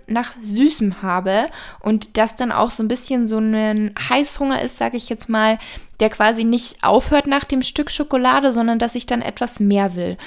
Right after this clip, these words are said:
Und wenn ich aber ausgiebig, ausgewogen und gut gegessen hab den ganzen Tag über, dann hab ich auch Lust auf was Süßes. Also ich glaube, die, die mir auf Instagram folgen, die wissen, dass ich immer noch Lust auf was Süßes hab, weil bei mir das wirklich auch so eine Gewohnheit ist.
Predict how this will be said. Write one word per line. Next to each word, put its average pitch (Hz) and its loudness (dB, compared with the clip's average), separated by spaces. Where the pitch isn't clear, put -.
Und 214 2
wenn 226 2
ich 247 -4
aber 208 0
ausgiebig, 247 0
ausgewogen 233 0
und - -8
gut - 0
gegessen 247 0
hab 226 -2
den 220 -2
ganzen 214 -2
Tag 220 -4
über, 220 0
dann 190 -4
hab 190 -8
ich - -6
auch 220 2
Lust 208 -2
auf 202 -6
was 196 -6
Süßes. 277 -2
Also 202 0
ich - -8
glaube, 214 4
die, 214 -4
die 220 -2
mir 247 4
auf 226 -8
Instagram 208 -2
folgen, 240 2
die 208 -4
wissen, 240 -2
dass 202 -2
ich 202 -10
immer 277 4
noch 240 6
Lust 247 2
auf 226 0
was 214 -4
Süßes - -6
hab, 220 2
weil 208 4
bei 208 0
mir 254 4
das 254 0
wirklich - -6
auch 214 -2
so 214 -6
eine 208 -2
Gewohnheit 240 -2
ist. - -4